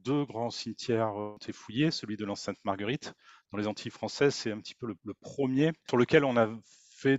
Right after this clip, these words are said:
de, de l'archéologie funéraire moderne telle qu'on en fait en métropole. Et ensuite, c'est le cimetière des Raisins Clairs à Saint-François, toujours, toujours en Grande-Terre. Et ce qui est intéressant, c'est que c'est la même équipe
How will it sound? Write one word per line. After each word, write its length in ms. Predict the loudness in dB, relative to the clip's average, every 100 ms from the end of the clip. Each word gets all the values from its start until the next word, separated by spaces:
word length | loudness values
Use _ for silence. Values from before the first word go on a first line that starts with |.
| 0
de, 100 | -10
de 220 | -10 -4
l'archéologie 380 | -4 -2 -6 -6
funéraire 500 | -4 4 6 6 4 -4
moderne 440 | 0 6 6 6
telle 160 | -4 -10
qu'on 160 | -8
en 100 | -8
fait 180 | -10 -10
en 60 | -8
métropole. 520 | -8 -10 -2 0 0 -4 -14 -16 -18 -4
Et 60 | -2
ensuite, 340 | -2 -4 -4
c'est 100 | -2
le 100 | -4
cimetière 500 | -4 -8 0 2 2 -2
des 60 | -2
Raisins 260 | 0 2 0
Clairs 320 | 4 6 6 2
à 100 | -4
Saint-François, 580 | -2 -4 -2 -8 0 -2 -2
toujours, 440 | -12 -8 -6 -8
toujours 240 | -10 -8 -6
en 80 | -6
Grande-Terre. 440 | -8 4 4 4 0 -14 -14 -2
Et 60 |
ce 80 | 0
qui 60 | 2
est 40 |
intéressant, 400 | 4 4 4 2
c'est 160 | 0 -4
que 60 |
c'est 120 | 0 4
la 120 | 6
même 200 | 6 4
équipe 320 | 0 -4 -8